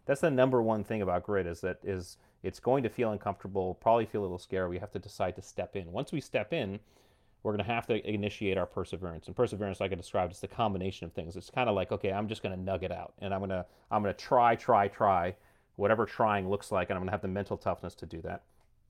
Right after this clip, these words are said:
And then adaptability is literally the,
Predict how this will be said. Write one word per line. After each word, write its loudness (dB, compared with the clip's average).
And 0
then 2
adaptability 2
is 0
literally 0
the, -2